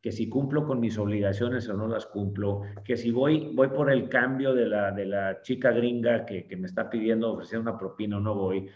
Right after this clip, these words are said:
que si atiendo aquí a cuatro chavos para que estén dos y dos y no, no,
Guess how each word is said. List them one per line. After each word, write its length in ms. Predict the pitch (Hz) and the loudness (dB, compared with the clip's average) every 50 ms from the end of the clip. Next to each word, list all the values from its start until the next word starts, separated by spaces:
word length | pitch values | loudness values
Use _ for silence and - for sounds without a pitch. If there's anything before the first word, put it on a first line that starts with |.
| - - _ _ - | -20 -20 _ _ -2
que 140 | - 120 113 | 0 0 2
si 140 | 117 127 120 | 4 4 4
atiendo 480 | 120 - - 139 143 147 156 147 151 | 4 4 2 2 2 4 4 2 2
aquí 260 | 139 - - 135 143 | 0 0 0 2 2
a 120 | 135 131 - - | 2 2 2 0
cuatro 320 | 139 135 - 135 120 113 | -2 -2 -2 -4 -8 -4
chavos 440 | - 135 131 131 127 127 127 123 - | -2 0 2 2 2 2 0 -2 -2
para 280 | - 117 107 104 95 | -2 -2 0 0 -2
que 80 | - 101 | -6 -10
estén 260 | 101 - 123 123 123 | -4 -2 -2 0 2
dos 220 | 120 131 131 131 127 | 4 4 4 4 2
y 80 | 117 | 2
dos 280 | 107 117 120 104 104 107 | 4 4 4 4 2 -2
y 60 | 104 | -4
no, 260 | 104 113 117 120 117 113 | -2 -2 0 0 0 0
no, 320 | 117 120 127 123 120 - | 0 2 0 0 -2 -4